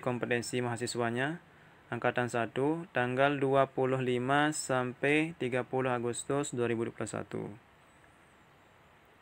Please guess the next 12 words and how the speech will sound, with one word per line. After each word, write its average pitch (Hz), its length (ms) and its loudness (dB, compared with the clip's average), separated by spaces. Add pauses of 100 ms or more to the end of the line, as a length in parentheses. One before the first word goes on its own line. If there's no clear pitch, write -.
(420)
Yang 139 100 2
terakhir, 147 260 8 (200)
yang 147 240 6
selanjutnya, 147 440 8 (840)
proses 165 880 6
P 147 100 8
P 143 160 8
G - 80 8
Angkatan 135 380 6
dua 123 420 2 (880)
itu 127 160 -2
mulai 127 400 2